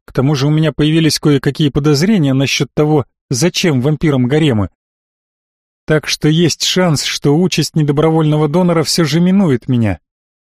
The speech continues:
Наш поход по дворцу напоминал экскурсию. Взявшая меня под руку Наташа весело щебетала, рассказывая об изображенных на картинах персонажах и о предыстории батальных сцен,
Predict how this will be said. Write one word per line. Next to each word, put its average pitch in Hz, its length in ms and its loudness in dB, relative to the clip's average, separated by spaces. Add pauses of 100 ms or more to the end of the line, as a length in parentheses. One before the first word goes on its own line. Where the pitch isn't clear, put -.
(840)
Наш 120 260 -2
поход - 340 -4
по 131 100 -4
дворцу 117 420 -2
напоминал 127 500 0
экскурсию. 107 640 -2 (380)
Взявшая 156 560 -2
меня 156 260 0
под 156 240 -2
руку 143 220 -2
Наташа 143 420 -2
весело 123 380 0
щебетала, 151 520 -2
рассказывая 143 580 0
об 135 100 -4
изображенных 143 640 0
на 143 80 -4
картинах 143 480 -2
персонажах 147 640 -2 (240)
и 180 80 0
о 175 40 2
предыстории 160 600 0
батальных 160 500 0
сцен, 123 480 -2